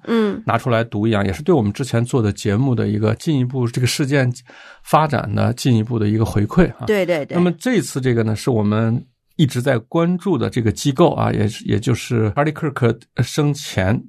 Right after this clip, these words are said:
Speaker 2: 作为C E O的这个机构，美国转折点，
Speaker 1: 嗯。
Speaker 2: 他最近的一些活动啊。
Speaker 1: 嗯。
Speaker 2: 美国保守派组织美国转折点啊，简称T P U S A，在周日啊，他推出了一个全美中场秀。
Speaker 1: 嗯。
Speaker 2: 那么作为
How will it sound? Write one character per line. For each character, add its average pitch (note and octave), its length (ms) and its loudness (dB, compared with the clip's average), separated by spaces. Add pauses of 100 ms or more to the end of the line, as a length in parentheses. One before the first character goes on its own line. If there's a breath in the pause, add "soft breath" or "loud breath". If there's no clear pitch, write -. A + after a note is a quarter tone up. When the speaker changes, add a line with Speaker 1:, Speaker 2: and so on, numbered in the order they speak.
Speaker 2:
作 B2 180 0
为 G#2+ 160 2
C C3+ 220 0
E C#3 80 0
O D#3 200 -2
的 D#3 140 0
这 A2+ 100 -2
个 G#2 80 0
机 B2 220 -2
构， C3 180 2
美 G2+ 100 0
国 A2+ 140 0
转 G2+ 180 0
折 A#2 140 0
点， - 240 -2
Speaker 1:
嗯。 - 100 -14 (300 loud breath)
Speaker 2:
他 - 100 -8
最 C3 160 0
近 B2 160 0
的 G#2+ 60 0
一 G#2+ 80 -2
些 A#2 160 0
活 G2+ 320 -4
动 C#3+ 160 6 (120)
啊。 - 120 -2
Speaker 1:
嗯。 F#3 240 0 (680 loud breath)
Speaker 2:
美 C#3+ 160 2
国 D#3+ 160 0
保 E3+ 180 0
守 D3+ 140 -2
派 A#2+ 600 0
组 A2+ 200 -2
织 C#3+ 340 0
美 B2+ 100 0
国 B2 140 0
转 G#2 160 0
折 C3 140 0
点 A2+ 460 0
啊， G#2 160 0
简 G2 240 2
称 B2 380 -2 (140)
T D3 160 0
P D3 140 -4
U C#3+ 120 2
S C#3 300 -2
A， D3 160 -4 (340 soft breath)
在 B2+ 220 4
周 F3 320 -2
日 E3+ 200 -2
啊， G2 200 -2
他 - 100 0
推 D3 300 2
出 C#3+ 180 -4
了 C#3 80 0
一 A#2 160 0
个 B2+ 140 0
全 - 240 -4
美 F3 100 2
中 C3+ 160 -2
场 G2+ 140 -2
秀。 - 280 0 (200)
Speaker 1:
嗯。 G3+ 240 -6 (320 loud breath)
Speaker 2:
那 F3 100 -2
么 F3+ 80 0
作 E3+ 220 0
为 C#3 440 0